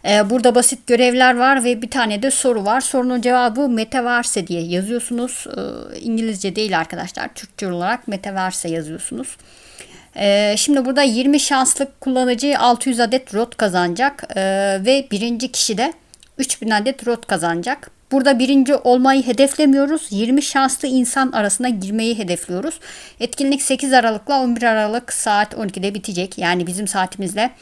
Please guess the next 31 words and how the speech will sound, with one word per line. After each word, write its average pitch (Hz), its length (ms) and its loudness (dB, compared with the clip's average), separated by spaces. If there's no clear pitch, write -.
saat 196 340 2
on 202 200 -2
beşte 175 280 -6
bitecek - 380 -6
arkadaşlar. 170 580 -4
Ee, 170 760 0
o 269 160 4
yüzden 277 360 4
katılın. 285 520 0
Neler 320 420 6
yapmanız 196 420 0
gerekiyor? 285 480 0
Burada 302 260 4
basit 285 320 0
görevler 269 440 4
var. 254 180 4
Zaten 254 480 2
M 233 120 2
X 254 160 2
C 254 140 -2
borsasında 254 520 2
şu - 260 -2
da 196 140 8
var. 226 200 4
Ee, 220 360 0
diyor 311 240 2
ki - 200 -6
otuz 285 360 0
dolar 240 280 6
spot - 480 0
hesabınızda 233 840 2